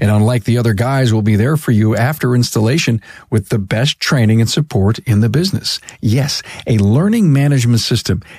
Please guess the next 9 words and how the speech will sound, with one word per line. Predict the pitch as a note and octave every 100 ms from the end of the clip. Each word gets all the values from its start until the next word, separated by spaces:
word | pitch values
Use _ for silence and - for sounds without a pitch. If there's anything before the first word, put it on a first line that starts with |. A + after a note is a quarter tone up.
| -
tailored | - E3 G3+ A2+ - - - -
to | - -
each | B2+ D3+ - -
role | B2+ A#2+ G2 F#2+ C3 - -
in | A2+ G#2+
your | C3
company. | D3+ E3+ - - - _ _ _ _
Simply | - C3 A2 G2+
put, | G#2 E2+